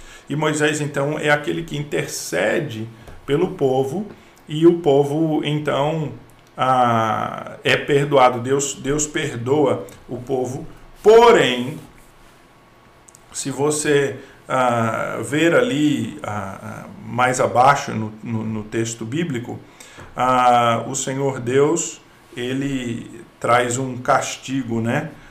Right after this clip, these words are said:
sobre, ah, sobre esse povo.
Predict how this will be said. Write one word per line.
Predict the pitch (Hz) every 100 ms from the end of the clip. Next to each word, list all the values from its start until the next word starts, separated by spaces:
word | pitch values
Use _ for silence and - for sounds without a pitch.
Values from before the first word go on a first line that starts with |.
| -
sobre, | - - 123 120 127 120 113 107 107 110 -
ah, | 104 101 98 - - -
sobre | - 120 120 120
esse | 127 -
povo. | 147 - 120 113 104